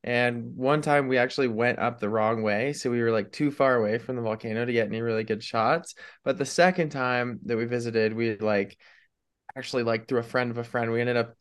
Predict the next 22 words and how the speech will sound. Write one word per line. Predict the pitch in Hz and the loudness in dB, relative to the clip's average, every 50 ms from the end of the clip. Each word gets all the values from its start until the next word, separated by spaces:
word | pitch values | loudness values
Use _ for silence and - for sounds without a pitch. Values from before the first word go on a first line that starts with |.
| _ - - | _ -6 -2
figuring | 135 127 123 123 120 | 0 0 2 2 2
out | 120 117 117 117 | 2 2 2 2
a | 113 | 2
way | 117 117 | 2 2
to | 113 110 104 | 2 0 -2
drive | 110 - 104 101 104 113 117 120 | 0 0 0 0 2 0 0 0
up | 123 123 - | -2 -2 0
there | - 135 131 131 131 127 | 0 2 2 4 2 2
with, | 120 110 110 110 - - 110 | 2 0 -2 -2 -6 -8 -6
um, | 104 104 101 101 104 104 113 - _ - | -6 -4 -4 -4 -6 -6 -8 -10 _ -10
with | 110 113 - | -10 -8 -6
my | 113 113 | -8 -8
friend's, | 113 - 120 117 117 113 117 - - - _ _ _ - - | -4 -2 -2 -2 -2 -2 -6 -8 -10 -12 _ _ _ -16 -14
uh, | 113 - - 101 - - - - - _ _ _ | -12 -12 -12 -12 -12 -12 -14 -16 -16 _ _ _
with | - 120 101 107 | -6 -6 -6 -6
a, | - - - _ - | -10 -14 -20 _ -12
yeah, | 110 113 87 85 - | -8 -8 -6 -6 -8
a | |
friend | - - 113 113 | -8 -6 -4 -4
of | 110 107 | -2 -4
my | 104 110 | -6 -6
friend. | - 107 104 107 110 123 | -6 -6 -6 -4 -6 -8